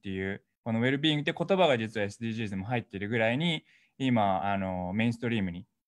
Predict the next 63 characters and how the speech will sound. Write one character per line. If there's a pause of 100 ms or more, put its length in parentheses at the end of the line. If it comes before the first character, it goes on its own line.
あ
の、
な
っ
て
き
て
い
る
の
か
な
と
思
っ
て
お
り
ま
す。 (800)
で、
ま
だ
ま
だ
そ
の、
ま
あ、
未
開
発
な、 (340)
あ
の、
こ
の
領
域
で
す
の
で、 (220)
え
ー、 (260)
ま
あ、 (100)
今
日
の
議
論
も
通
じ
て、 (340)
え
ー、
ま
た
様
々
な、